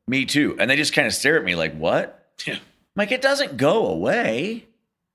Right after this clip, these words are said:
Speaker 1: You know what I mean? You're not in this alone. So suffering privately, really, uh, for me, I dug into it. And that's, for me, that's what it was.
Speaker 2: Yeah.
Speaker 1: Right? Is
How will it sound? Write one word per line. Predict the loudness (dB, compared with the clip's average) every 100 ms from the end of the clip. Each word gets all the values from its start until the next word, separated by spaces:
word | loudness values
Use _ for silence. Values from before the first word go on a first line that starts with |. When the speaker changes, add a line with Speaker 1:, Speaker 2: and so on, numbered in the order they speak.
| _ _ _ -4
Speaker 1:
You | 0
know |
what | 2
I |
mean? | 2 0
You're | 2 2
not | 4 2
in | 2
this | 0 -2
alone. | -2 0 0 -2
So | -2
suffering | -2 -2 -2 -6 -6
privately, | -4 -4 -2 -2 -2 -2 -4 -6 _ _ _ _ _ _ _
really, | -2 0 0 -2 -4 -8
uh, | -16 -16 -20 -18
for | -2 0
me, | 2 2
I | 2
dug | 2 4
into | 2 0 -2
it. | 0
And | 2 2
that's, | 2 -2
for | -4 -2
me, | 0 0
that's | -2 -2
what | -4
it | -4
was. | -4 -6 -8 -10 -4
Speaker 2:
Yeah. | -6 -6 _ _ _
Speaker 1:
Right? | 0 2
Is | 2 0 -4